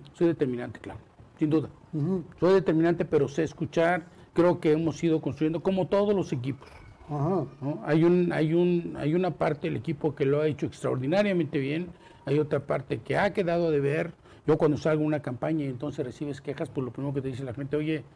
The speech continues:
Speaker 1: a ver, pinche Rafa, hay cosas que faltaron por hacer,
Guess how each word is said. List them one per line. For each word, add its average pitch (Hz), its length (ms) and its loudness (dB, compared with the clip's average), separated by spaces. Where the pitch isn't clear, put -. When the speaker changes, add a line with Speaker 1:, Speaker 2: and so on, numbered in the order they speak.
Speaker 1:
a - 80 -8
ver, - 160 -6
pinche 147 260 -8
Rafa, 147 360 -8
hay 139 100 -8
cosas 151 380 -8
que - 120 -8
faltaron 147 440 -6
por 110 180 -14
hacer, 208 420 -8